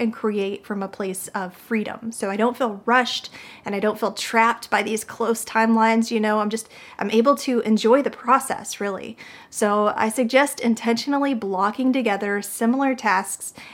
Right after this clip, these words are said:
and really scheduling them for times when you've historically felt more productive,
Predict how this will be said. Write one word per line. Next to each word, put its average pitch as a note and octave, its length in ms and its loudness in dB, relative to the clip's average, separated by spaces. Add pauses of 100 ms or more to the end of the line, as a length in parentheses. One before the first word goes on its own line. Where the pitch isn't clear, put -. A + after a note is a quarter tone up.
(140)
and A3+ 140 6
really E4 240 4
scheduling C#4 720 0
them B3 120 4
for A#3 120 0
times A3 540 2
when A3 120 2
you've G#3+ 180 2
historically C4 760 0
felt B3 400 2
more A#3+ 160 4
productive, A#3 560 -2